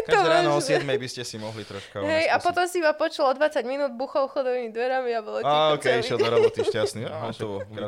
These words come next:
Speaker 3: vybavené.
Speaker 2: život, hej. <laughs>
Speaker 3: Ja mám strašne rád napríklad situačný humor, že my keď sme tu s Evženom, alebo aj keď sme spolu, tak proste
Speaker 2: Mhm.
Speaker 3: častokrát si len tak rozprávame p***ny, ktoré sú proste vtipné.
Speaker 2: No jasné, hej.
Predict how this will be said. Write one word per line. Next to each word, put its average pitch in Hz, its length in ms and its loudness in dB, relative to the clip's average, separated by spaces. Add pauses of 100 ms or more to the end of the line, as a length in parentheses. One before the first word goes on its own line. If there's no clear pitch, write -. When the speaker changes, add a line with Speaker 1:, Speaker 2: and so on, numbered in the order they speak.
(120)
Speaker 3:
vybavené. 113 120 -4
Speaker 2:
život, 113 300 -2
hej. 123 160 2 (500)
<laughs> 101 520 -6
Speaker 3:
Ja 147 60 2
mám 214 120 0
strašne 196 300 -2
rád 180 100 2
napríklad 156 240 -2
situačný 139 480 0
humor, 107 280 -4
že 101 160 -8
my 107 180 -12
keď 156 120 -8
sme 139 140 -8
tu 139 80 -14
s 101 80 -12
Evženom, 127 400 -6
alebo 110 220 -4
aj 107 80 -4
keď 107 120 -16
sme 107 140 -14
spolu, 120 320 -4
tak 117 160 -6
proste 127 240 -8
Speaker 2:
Mhm. 139 80 -8
Speaker 3:
častokrát 127 560 0
si - 200 -12
len 127 120 -4
tak 123 140 -4
rozprávame 113 460 -2
p***ny, - 440 -16
ktoré 113 200 -10
sú 113 100 -14
proste 110 240 -12
vtipné. 110 320 -12
Speaker 2:
No 117 100 -2
jasné, 180 400 -2
hej. 120 140 0